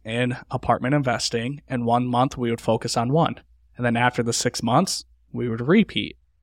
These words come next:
And so some of the information would change, a lot of it would stay the same, and I would bring in new guest speakers every time. So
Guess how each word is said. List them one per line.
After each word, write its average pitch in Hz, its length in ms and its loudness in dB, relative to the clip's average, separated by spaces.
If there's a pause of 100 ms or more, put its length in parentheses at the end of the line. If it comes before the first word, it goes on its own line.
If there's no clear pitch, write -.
(160)
And 127 100 0
so 127 280 6
some 151 160 4
of 175 60 2
the 165 100 6
information 143 480 4
would 160 120 6
change, 117 540 0
a 120 80 0
lot 117 200 4
of 127 100 2
it 113 80 4
would 120 120 -2
stay 113 200 2
the - 120 2
same, 120 380 0
and 113 100 -2
I 117 120 0
would 113 180 -4
bring 117 180 -2
in 117 140 -2
new 117 140 -4
guest 113 240 -4
speakers 117 440 -6
every 110 220 -8
time. 107 340 -2 (440)
So 120 500 4